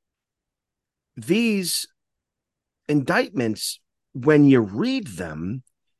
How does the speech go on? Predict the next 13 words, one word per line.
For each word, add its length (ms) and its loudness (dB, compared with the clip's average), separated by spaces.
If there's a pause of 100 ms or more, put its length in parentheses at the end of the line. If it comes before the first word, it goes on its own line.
(1120)
I 160 2
don't 140 4
understand 840 2
why 240 0
left 540 -6
and 280 -6
right, 400 -4 (720)
those 540 4
who 140 -2
care 300 -2
about 340 -4
the 80 -2
law, 520 -2